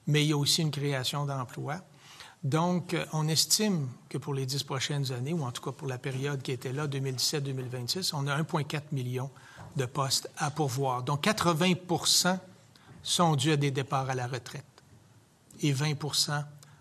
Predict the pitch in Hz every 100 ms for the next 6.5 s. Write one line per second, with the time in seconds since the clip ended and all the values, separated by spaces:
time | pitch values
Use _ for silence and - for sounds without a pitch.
0 | - 143 131 - 139 127 120 139 131 123
1 | 117 - 123 - _ _ _ _ _ _
2 | - - - 151 147 143 143 185 185 147
3 | 160 147 135 131 202 - - - - 147
4 | 135 202 180 170 185 190 - 156 - -
5 | - 147 135 151 151 139 127 120 120 147
6 | 185 165 151 - 190